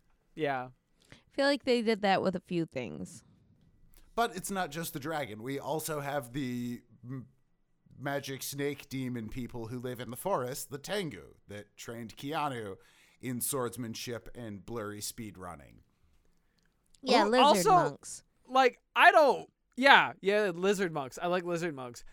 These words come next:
Speaker 1: I don't really get the contention with the Tengu because they're apparently ostracized and hunted,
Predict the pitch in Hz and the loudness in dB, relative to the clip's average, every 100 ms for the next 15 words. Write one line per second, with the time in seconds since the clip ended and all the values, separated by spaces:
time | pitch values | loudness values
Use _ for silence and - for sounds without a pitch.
0 | - _ - 320 392 302 285 220 254 233 | -20 _ 8 8 10 6 4 6 6 6
1 | - 220 240 196 196 185 214 208 247 269 | 4 -2 0 0 0 2 0 -2 -4 -6
2 | 247 247 262 262 277 277 233 247 226 185 | -6 -6 -4 -4 -4 -6 -4 0 0 0
3 | 170 - - 202 214 202 220 214 190 175 | -6 -12 -2 2 2 4 4 4 -2 -2
4 | 151 165 170 208 - 175 170 170 143 160 | 2 0 0 -6 0 2 2 -2 -8 -4
5 | 165 202 190 151 139 | -2 -2 0 0 0